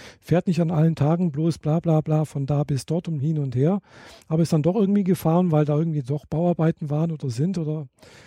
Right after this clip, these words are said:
äh, jedenfalls mal auf einem anderen Gleis angekommen, wie das letzte Mal, <laughs> habe ich gesehen. Äh, und die hat dann auch dort aufgehört irgendwie oder zu fahren. Also jedenfalls, aber wir s-, sind gut angekommen, bisschen, braucht halt so zwanzig Minuten die U-Bahn.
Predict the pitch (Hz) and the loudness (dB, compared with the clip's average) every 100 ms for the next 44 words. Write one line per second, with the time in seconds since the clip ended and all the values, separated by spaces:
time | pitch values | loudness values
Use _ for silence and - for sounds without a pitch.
0 | - - _ _ _ _ _ - 165 156 | -20 -20 _ _ _ _ _ -4 0 2
1 | 190 180 185 185 180 160 190 170 156 151 | 2 2 0 2 0 0 -2 0 0 0
2 | 196 190 185 - 185 170 165 - 160 - | 0 -2 -4 -2 -2 0 -2 0 -4 0
3 | 196 196 208 208 - - - - 180 156 | 0 2 2 2 2 2 0 0 0 0
4 | 190 156 180 202 - - - - - 160 | -2 2 2 0 -6 -20 -20 -20 -10 -2
5 | 165 165 160 151 151 156 147 - 147 139 | 0 2 2 2 2 2 0 -2 -4 -2
6 | 160 - 170 175 170 170 175 165 135 - | -4 0 0 0 -2 0 0 0 -2 -8
7 | 127 135 139 196 180 151 143 147 151 147 | -6 -2 0 0 -2 -4 0 2 2 2
8 | 139 - 151 139 135 - - 165 - 143 | -2 0 0 0 0 -4 -20 -20 -12 -2
9 | 165 151 160 208 - 185 190 170 151 170 | 0 0 0 0 2 2 2 0 0 -2
10 | 139 143 _ - 143 - _ - 143 160 | -6 -20 _ -20 -20 -20 _ -6 -4 -2
11 | - 131 - 131 135 120 160 - 165 160 | -4 -4 -2 0 0 -2 -4 -4 -2 -2
12 | 165 180 185 175 | 0 0 0 0